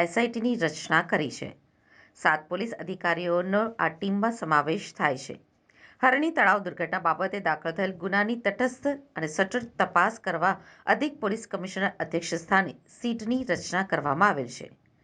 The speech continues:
અને ગુનાની તપાસ એ સી પી ક્રાઇમ બ્રાન્ચને સોંપવામાં આવેલ છે. બિનિત કોટિયા અને હિતેશ કોટિયા સામે ફરિયાદ થઈ છે,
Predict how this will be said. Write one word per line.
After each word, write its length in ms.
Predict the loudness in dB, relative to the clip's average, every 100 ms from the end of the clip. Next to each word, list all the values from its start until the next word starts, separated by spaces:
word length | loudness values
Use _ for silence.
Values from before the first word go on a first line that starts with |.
| _ -20 -8
અને 140 | -4 2
ગુનાની 280 | 4 4 2
તપાસ 340 | -2 2 2 2 -6 -14
એ 80 |
સી 200 | -12 -10 -8
પી 100 | -10 -4
ક્રાઇમ 200 | 0 2 4
બ્રાન્ચને 360 | 2 2 -2 -6
સોંપવામાં 540 | -4 -6 -4 0 2
આવેલ 160 | 2 -2 -6
છે. 100 | -12 -16 _ _ _ _ _
બિનિત 360 | 6 8 8 4 -2
કોટિયા 380 | -2 2 2 2 -2
અને 120 | -4
હિતેશ 340 | -6 -4 -4 -4 -6
કોટિયા 380 | -6 0 0 2
સામે 200 | 2 0 -2
ફરિયાદ 360 | -2 4 4 2 0
થઈ 180 | -2 -2
છે, 120 | -6